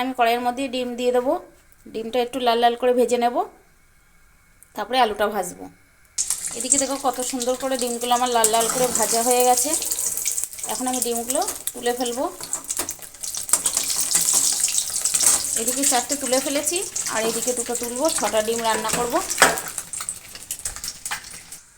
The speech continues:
তো এদিকে আলু আর ডিম আমার সুন্দর করে লাল লাল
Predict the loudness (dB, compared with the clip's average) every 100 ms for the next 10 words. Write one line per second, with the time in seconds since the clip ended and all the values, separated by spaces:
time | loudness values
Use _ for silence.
0 | -20 -8 -8 -4 0 0 0 2 4 4
1 | 4 4 2 -2 -2 -2 2 2 0 -4
2 | -4 -2 0 2 2 2